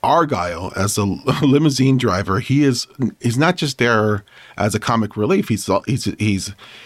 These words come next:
he is also plays a part in the movie, and, and, and Ellis, who is the sleazy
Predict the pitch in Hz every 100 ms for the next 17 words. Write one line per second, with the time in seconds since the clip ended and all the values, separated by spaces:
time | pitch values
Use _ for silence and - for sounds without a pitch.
0 | - - - 117 117 104 127 - 113 -
1 | 123 110 104 - 113 85 101 98 117 110
2 | 87 85 - 90 92 90 - 90 90 -
3 | - - - - _ 110 110 107 98 -
4 | _ _ _ _ - 135 165 90 - -
5 | - - 117 107 - - 120 123 120 107
6 | 107 104 95